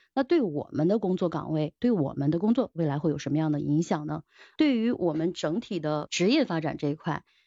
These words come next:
比如说刚才这个像威尔史-，威尔史密斯，他过去可能每天得，呃，工作八个小时或者工作十个小时，然后一年得拍多少电影才能保证他的这个年薪有多少钱，才能他有多少收入。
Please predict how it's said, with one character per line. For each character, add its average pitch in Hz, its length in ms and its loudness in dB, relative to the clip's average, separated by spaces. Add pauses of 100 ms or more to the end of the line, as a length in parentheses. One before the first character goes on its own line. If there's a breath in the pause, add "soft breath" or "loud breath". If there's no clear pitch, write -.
(120)
比 170 100 4
如 196 140 4
说 202 240 0
刚 196 160 -4
才 165 160 -4
这 170 100 -6
个 170 80 -2
像 170 160 2
威 180 100 2
尔 170 140 2
史-， - 220 -10
威 175 180 2
尔 175 80 2
史 - 160 -4
密 151 160 4
斯， 156 240 -2
他 165 120 0
过 196 120 0
去 180 160 -2
可 151 120 -2
能 151 120 2
每 156 140 0
天 170 180 2
得， 147 180 0 (300 soft breath)
呃， 143 100 -6
工 196 160 2
作 196 120 2
八 202 180 0
个 202 80 0
小 156 140 2
时 143 220 -2
或 160 120 0
者 151 80 0
工 180 140 2
作 196 100 2
十 - 180 -4
个 208 100 2
小 190 180 -2
时， 143 180 -6
然 147 160 0
后 165 260 0
一 226 120 2
年 160 280 4
得 151 140 -6
拍 190 180 -2
多 196 140 0
少 175 100 0
电 208 180 0
影 170 120 -2
才 160 120 -2
能 160 120 2
保 147 160 -4
证 170 160 0
他 160 140 0
的 156 100 -2
这 151 100 -2
个 156 80 2
年 151 200 4
薪 180 140 2
有 156 100 2
多 160 100 0
少 147 140 0
钱， 139 200 -4
才 151 80 0
能 147 140 4
他 160 80 2
有 143 100 -2
多 156 120 0
少 147 100 0
收 151 180 -4
入。 156 200 -2